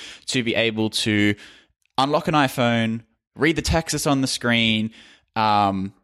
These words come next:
interact with things, send mes-, send messages to people when you're somebody who either can't see the screen or can't hear what's happening or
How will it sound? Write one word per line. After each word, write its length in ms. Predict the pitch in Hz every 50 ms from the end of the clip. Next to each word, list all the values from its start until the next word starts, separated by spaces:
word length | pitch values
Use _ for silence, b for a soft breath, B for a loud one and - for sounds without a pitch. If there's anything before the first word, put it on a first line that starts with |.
| _ _ _ _ _ _ _ _ _ -
interact 420 | 165 165 156 139 147 139 143 143
with 100 | 143 139
things, 200 | - 139 131 -
send 180 | - 147 147 131
mes-, 260 | 131 135 147 - -
send 220 | - - 160 143 139
messages 380 | 135 - - 151 135 135 -
to 80 | - -
people 360 | 127 113 - - 113 113 - -
when 500 | - 123 139 135 139 139 139 135 131 - - -
you're 280 | 131 123 143 147 143
somebody 500 | - 165 147 139 131 127 123 127 123 123
who 440 | 120 - - 131 120 117 117 120 117 b b b b b b _ - -
either 200 | 107 104 90 -
can't 440 | - _ - - - - 127 135 -
see 160 | - 170 185
the 80 | 170 175
screen 340 | - - 208 202 180 147 123
or 80 | 110 -
can't 340 | - - 113 113 117 110 - -
hear 240 | - - 175 185 185
what's 200 | 170 165 127 -
happening 480 | 170 185 185 - - 135 127 120 117 117
or 220 | 110 110 110 107